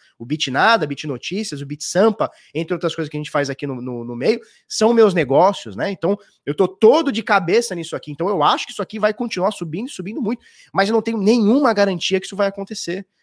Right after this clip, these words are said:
Então, assim, o buy and hold, ele funcionou até agora? Porra, muito, pra caralho. Tem nada na história que vai bater o buy and hold de Bitcoin até hoje. Mas será que ele vai continuar? Não sei.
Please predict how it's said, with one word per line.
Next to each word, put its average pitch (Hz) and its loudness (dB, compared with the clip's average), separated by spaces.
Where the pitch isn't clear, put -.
Então, 175 2
assim, 202 0
o 175 2
buy 233 4
and 208 2
hold, 170 4
ele 180 0
funcionou 185 -4
até 165 -2
agora? 165 4
Porra, 202 4
muito, 165 0
pra 143 -4
caralho. 151 -2
Tem 170 -6
nada 180 0
na 190 -4
história 180 -4
que 180 -12
vai 175 -4
bater 170 -4
o 165 -4
buy 165 -2
and 156 -2
hold 147 0
de 156 2
Bitcoin 185 -2
até 202 0
hoje. 123 0
Mas 170 -2
será 247 2
que 269 -6
ele 190 -2
vai 175 -2
continuar? 156 -2
Não 175 -8
sei. 147 -6